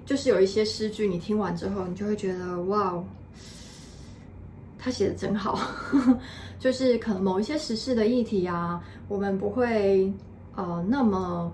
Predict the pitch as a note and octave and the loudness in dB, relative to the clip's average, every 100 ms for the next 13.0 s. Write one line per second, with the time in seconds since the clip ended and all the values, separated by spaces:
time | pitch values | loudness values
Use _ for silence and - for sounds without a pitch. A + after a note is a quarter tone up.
0 | - - B3 B3 C#4 B3 G3 F3+ F3 - | -8 6 8 8 6 4 4 2 0 2
1 | A3 F#3+ - F#3+ F#3+ G#3 F#3+ F#3+ F3+ F#3 | 4 4 2 -4 -2 0 0 -2 -4 -2
2 | A#3+ B3+ F#3+ A3+ G#3+ - A#3 F#3+ G#3 G#3 | -2 0 0 0 0 4 4 4 2 2
3 | G3 - G3+ G#3 F3+ D#3+ D#3+ E3 - - | 2 0 0 0 0 -4 -2 -4 -10 -4
4 | A#3+ B3 F#3 F#3+ F#3 G3 G#3 G3 F#3+ - | 2 4 4 0 -2 0 0 0 -2 -10
5 | - - - F#3+ F3 E3+ E3 G#3+ G3+ F#3+ | -14 -12 -4 -2 0 0 2 4 2 2
6 | F3 E3+ F3 E3+ E3+ F3 F3+ F#3 F3 E3+ | -2 -4 -4 -2 -2 -2 -2 -2 -2 0
7 | D#3+ E3 G3 F#3+ F#3 G#3+ - G3 F#3 - | 0 -2 -4 -2 -4 -6 -4 -2 -2 -2
8 | G3+ - - - - - - - - - | -2 -2 -6 -8 -8 -10 -12 -10 -8 -4
9 | C4+ - - - - - - - - - | -6 -6 -14 -16 -16 -16 -16 -16 -18 -18
10 | - - - - - - - A3+ A#3+ A3 | -16 -16 -16 -16 -16 -12 -4 0 4 4
11 | G#3+ D#4+ D4 G#3 G3 G3 G#3+ D4 C#4+ B3 | 4 6 6 8 6 2 2 4 4 4
12 | A#3 A#3 B3 B3 B3 A#3+ A3+ A3 G#3 | 4 4 4 4 2 2 6 8 8